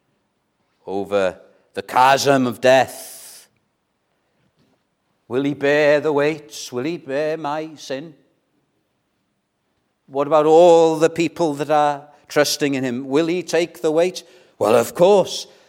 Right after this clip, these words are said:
His power knows no limits. If it's the I am, if it's the infinite Son of God, he can take all the sins of God's people and more.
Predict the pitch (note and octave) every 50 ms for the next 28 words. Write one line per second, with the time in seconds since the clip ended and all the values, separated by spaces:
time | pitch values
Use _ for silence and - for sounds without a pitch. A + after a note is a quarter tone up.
0 | _ _ _ _ _ _ _ _ _ _ _ _ - C3 E3+ F3 E3+ - - -
1 | E3+ E3+ F3 F#3 F3+ F3 D#3+ D3 D3 D3 D3 C#3+ B2+ A2 C#3 C#3+ D#3+ F#3+ B3 C#4+
2 | D4 F#3+ C4+ A#3 C3 - - - - - _ _ _ - F#3 F3+ - F#3+ F#3 -
3 | - - - F3 D#3 E3 E3+ E3+ E3 D#3+ E3+ G3+ B3+ B3 B3 C#4 D4 D4 C4+ G3
4 | C3+ G#2+ F#2 F2+ _ _ _ _ - F3+ E3 - F#3 F3+ F#3 - - E3+ D3+ E3+
5 | G#3+ A#3+ A3+ A#3 - A#3+ A#3 A3+ A#3 A#3 A#3 A3+ A#3 - - - - F3+ A3 A3+
6 | B3 A#3+ B3 A3+ B3+ C#4 C#4+ C4 F#3+ C3 - - - - - - _ _ _ _
7 | _ _ _ _ _ _ _ - - A2 - B2 G#2 - - G#2+ G2 G2 F#2+ -
8 | - - _ - G#2 G#2+ A2+ G#2+ G#2 G2 E2+ D#2+ D#2 D2 - _ _ _ _ _
9 | _ - F#2 - - G#2+ F#2+ F2+ E2 D2+ D2 - - - - - _ _ - G2+
10 | F#2 E2+ G2+ F#2+ F#2 F2 - - - - F#2 - _ - G2+ - - - _ _
11 | _ - A2+ B2+ C3 C3 B2+ B2 A2+ G#2+ G#2 G2+ G2 F#2+ F#2+ E2 D2 D2 -